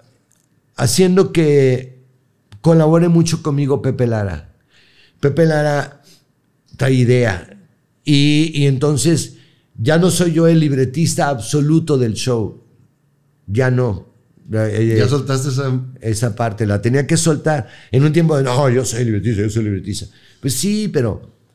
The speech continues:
Speaker 1: por
Speaker 2: Y,
Speaker 1: ejemplo
Speaker 2: y en su tiempo también lo hizo contigo César, ¿no?
Speaker 1: Le digo, le digo, "Yo no, no voy a hacer eso".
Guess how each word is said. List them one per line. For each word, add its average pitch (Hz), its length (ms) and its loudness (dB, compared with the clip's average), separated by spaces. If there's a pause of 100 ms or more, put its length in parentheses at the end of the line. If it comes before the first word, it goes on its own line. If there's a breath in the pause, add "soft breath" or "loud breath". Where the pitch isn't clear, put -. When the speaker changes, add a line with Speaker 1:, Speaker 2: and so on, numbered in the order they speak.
(300)
Speaker 1:
por 143 100 0
Speaker 2:
Y, 143 40 4
Speaker 1:
ejemplo 170 220 2
Speaker 2:
y 147 40 0
en 139 60 -2
su 131 140 -4
tiempo 143 280 -2
también 127 240 0
lo 131 100 2
hizo 127 280 0
contigo 117 420 -6
César, 107 500 -8
¿no? 139 320 -10 (480)
Speaker 1:
Le 131 140 0
digo, 127 320 -2
le 123 120 -6
digo, 123 280 -8
"Yo - 320 -12
no, 156 200 -10
no 165 120 -4
voy 175 140 -6
a 160 60 -8
hacer 127 220 -6
eso". 98 340 -12